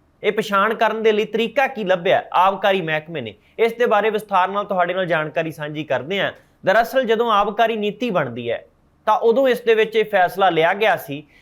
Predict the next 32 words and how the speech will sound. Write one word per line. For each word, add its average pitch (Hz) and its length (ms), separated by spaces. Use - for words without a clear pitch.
ਕਿ 226 60
ਇਸ 220 100
ਦੇ 226 160
ਵਿੱਚ 220 280
ਅਜਿਹਾ 214 340
ਕੀ 247 300
ਅਸੀਂ, 214 360
ਅ, - 20
ਸਿਸਟਮ 220 440
ਲਗਾਈਏ 196 440
ਹਰੇਕ 196 360
ਬੋਤਲ 185 360
ਦੇ 185 100
ਉੱਤੇ, 170 420
ਤਾਂ 208 200
ਕਿ 226 360
ਪਛਾਣ 240 400
ਹੋ 208 200
ਸਕੇ 190 500
ਕਿ 226 60
ਇਹ 208 460
ਕਿੱਥੋਂ 196 360
ਦੀ 175 340
ਸ਼ਰਾਬ 147 360
ਹੈ। 139 100
ਹਾਲਾਂਕਿ 185 500
ਹਰੇਕ 196 300
ਸ਼ਰਾਬ 190 360
ਦੀ 202 100
ਬੋਤਲ 165 360
ਦੇ 175 100
ਉੱਤੇ 170 440